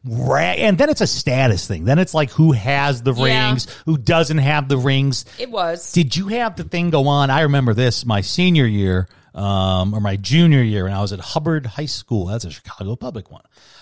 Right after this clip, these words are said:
Speaker 1: Um, then the guys would give their rings to the girls
Speaker 2: Mm.
Speaker 1: when they were dating. And then the girls would wear,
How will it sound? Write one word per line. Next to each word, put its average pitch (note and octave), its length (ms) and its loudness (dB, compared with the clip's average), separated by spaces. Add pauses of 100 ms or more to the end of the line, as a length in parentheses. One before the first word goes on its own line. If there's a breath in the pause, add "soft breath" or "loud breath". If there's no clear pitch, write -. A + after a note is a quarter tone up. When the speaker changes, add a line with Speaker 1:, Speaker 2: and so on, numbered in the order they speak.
(140 soft breath)
Speaker 1:
Um, A2 720 0 (120)
then D3+ 320 0
the C3+ 100 0
guys C3 960 0 (600)
would C3+ 200 0
give C#3 220 0
their C#3 200 0
rings C#3 800 2 (640)
to - 100 0
the B2+ 100 0
girls C#3 920 2 (220)
Speaker 2:
Mm. F4+ 340 -4
Speaker 1:
when F#3 140 4
they F#3 140 2
were E3 140 2
dating. D#3+ 600 0
And D3+ 80 2
then D#3+ 140 4
the D3+ 80 0
girls A3+ 560 2
would F3 120 2
wear, D3 540 2